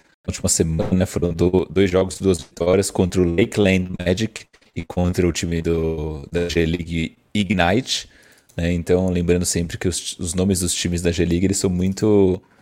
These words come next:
carismáticos. É, na vitória contra o, contra o Lakeland Magic, a gente teve Devontae Cacok com mais uma atuação acachapante, trinta e dois pontos e dezesseis rebotes. O Cacok realmente aí tá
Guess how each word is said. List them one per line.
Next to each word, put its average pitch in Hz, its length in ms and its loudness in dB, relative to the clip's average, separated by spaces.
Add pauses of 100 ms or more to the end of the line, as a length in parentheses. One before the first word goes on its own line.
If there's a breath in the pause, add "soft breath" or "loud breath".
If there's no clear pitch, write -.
(220 soft breath)
carismáticos. - 920 -2 (260 soft breath)
É, 98 540 4
na 135 100 2
vitória 180 320 4
contra 135 340 -4
o, 98 720 2 (140)
contra 104 260 -4
o 98 60 -2
Lakeland 95 420 -2
Magic, 120 460 -2 (240)
a 110 120 0
gente 113 180 -2
teve 127 680 2
Devontae 139 600 2
Cacok 127 640 2
com - 140 -8
mais 107 300 0
uma 165 100 -2
atuação 120 420 0
acachapante, 107 720 -2
trinta - 360 -4
e - 20 0
dois 107 180 2
pontos - 520 -4
e 120 100 2
dezesseis 127 440 2
rebotes. 92 460 2
O 113 60 -2
Cacok 110 480 -4
realmente 107 480 -2
aí 95 160 0
tá 98 320 2